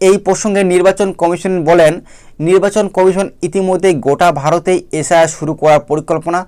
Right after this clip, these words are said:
করেছে। প্রতিটি রাজ্য থেকে প্রতিটি কেন্দ্রশাসিত অঞ্চল, প্রতিটি জায়গাতেই কাজ চলছে।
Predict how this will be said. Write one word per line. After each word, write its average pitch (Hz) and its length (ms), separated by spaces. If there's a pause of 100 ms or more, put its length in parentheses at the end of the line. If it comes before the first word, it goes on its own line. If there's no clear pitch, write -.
(240)
করেছে। 143 360 (400)
প্রতিটি 180 440
রাজ্য 165 320
থেকে 180 240 (200)
প্রতিটি 160 360 (140)
কেন্দ্রশাসিত 160 600 (160)
অঞ্চল, 151 380
প্রতিটি 156 420 (140)
জায়গাতেই 165 440 (120)
কাজ 151 140 (120)
চলছে। 123 280